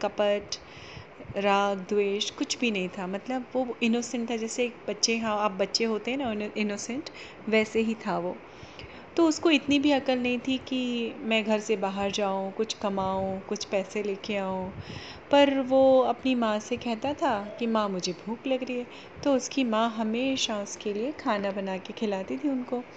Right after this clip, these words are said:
और गाँव के कई लोग उसकी माँ से कह चुके थे कि, "कैसा है तुम्हारा बेटा? इतना निठल्ला है, निकम्मा है, कुछ कमाता नहीं है, हट्टा-कट्टा है, घर में बैठा रहता है। तुम पूरे दिन मेहनत करती रहती हो,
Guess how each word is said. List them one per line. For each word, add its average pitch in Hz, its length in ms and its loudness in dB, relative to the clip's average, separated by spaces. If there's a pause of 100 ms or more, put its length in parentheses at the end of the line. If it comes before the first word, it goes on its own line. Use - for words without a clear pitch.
(520)
और 294 180 8
गाँव 214 280 4
के 311 160 -2
कई 233 300 2
लोग 247 500 2
उसकी 254 280 0
माँ 214 280 2
से 269 140 -4
कह 226 200 -4
चुके 202 300 -4
थे 208 140 -4
कि, 233 140 -6
"कैसा 214 380 -2
है 311 120 0
तुम्हारा 277 420 0
बेटा? 254 360 -2
इतना 233 380 -4
निठल्ला 220 460 2
है, 220 240 0
निकम्मा 208 540 -2
है, 220 260 -2 (380)
कुछ 220 160 0
कमाता 196 500 -2
नहीं 220 180 2
है, 220 80 2
हट्टा-कट्टा 202 640 0
है, 196 320 0
घर 190 220 -4
में 185 180 -4
बैठा 190 280 -2
रहता 214 300 -2
है। 220 160 0 (400)
तुम 214 120 4
पूरे 185 280 -2
दिन 208 140 -2
मेहनत 226 360 -2
करती 233 320 -2
रहती 240 320 2
हो, 247 160 2